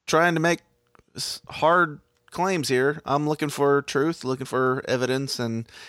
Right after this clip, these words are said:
if I find somebody who is willing to come on the show and says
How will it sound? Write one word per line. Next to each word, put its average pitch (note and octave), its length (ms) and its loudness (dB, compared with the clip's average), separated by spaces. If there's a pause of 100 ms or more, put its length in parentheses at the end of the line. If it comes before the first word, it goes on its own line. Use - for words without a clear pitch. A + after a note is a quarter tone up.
(100)
if C3 160 -4
I B2+ 140 4
find C3 280 0
somebody C#3 440 2
who B2+ 380 0 (460)
is C3 140 -8
willing C3 280 -2
to - 60 -14
come D3+ 120 0
on C#3 140 2
the C3 80 -2
show F3+ 400 4 (300)
and A#2 220 -8
says A#2+ 560 2